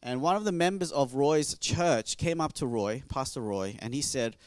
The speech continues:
"If he is going to heaven," right, "if Jeffrey Dahmer is going to heaven, then I don't want to be there." Right? If people like him, who have done things like that, get to go to heaven, well, I don't want to go to heaven.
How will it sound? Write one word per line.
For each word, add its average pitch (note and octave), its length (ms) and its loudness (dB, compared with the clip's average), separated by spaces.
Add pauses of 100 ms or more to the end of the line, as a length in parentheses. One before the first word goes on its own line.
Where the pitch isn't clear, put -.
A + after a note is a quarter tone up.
(540)
"If - 300 -2
he A#3+ 280 0
is A3+ 140 0
going F3+ 240 4
to F3+ 100 -6
heaven," F#2+ 320 -6
right, A#2+ 160 -2
"if - 140 -6
Jeffrey B3 440 2
Dahmer E3+ 420 2
is B2+ 100 -2
going C#3+ 180 0
to D3+ 60 -2
heaven, A2+ 400 -6 (640)
then B2 140 -2
I B2 140 4
don't B2 140 0
want G#2 160 -4
to F#2+ 60 -10
be - 180 -16
there." - 200 -20 (1040)
Right? G#3 120 0
If - 80 -6
people E4+ 380 4
like C#4+ 200 10
him, C#4 420 4 (840)
who F3+ 80 2
have A3 140 4
done A#3 200 4
things D4+ 320 0
like C#4+ 220 6
that, B3+ 360 4 (400)
get E4 200 4
to C#4+ 140 0
go C#4 160 8
to B3 100 6
heaven, F#3 600 0 (260)
well, C#3 260 -4 (200)
I A#2+ 120 0
don't C3 140 -2
want G#2 200 -6
to G#2+ 60 -10
go - 160 -12
to - 80 -18
heaven. - 300 -20